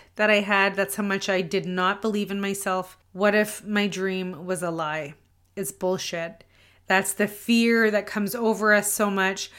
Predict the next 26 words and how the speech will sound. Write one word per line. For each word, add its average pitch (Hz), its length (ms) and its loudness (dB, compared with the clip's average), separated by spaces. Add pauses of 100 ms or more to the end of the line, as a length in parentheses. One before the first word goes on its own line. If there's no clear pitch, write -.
(240)
I 214 100 4
have 208 140 4
so 233 460 2
many 233 260 6
reasons 208 960 2
why 180 640 2
I 226 180 4
know 214 220 6
that 208 140 2
I 196 100 6
can 202 200 -4
create 196 320 2
what 190 160 0
I 185 80 4
want 175 320 -4
in 180 80 -10
my 175 100 -6
life. 170 240 -6
I 185 60 -4
have 170 160 -8
so - 200 -2
much 202 220 -4
experience, 190 800 -2
so 190 220 -4
much 175 540 -8 (260)
evidence 214 680 2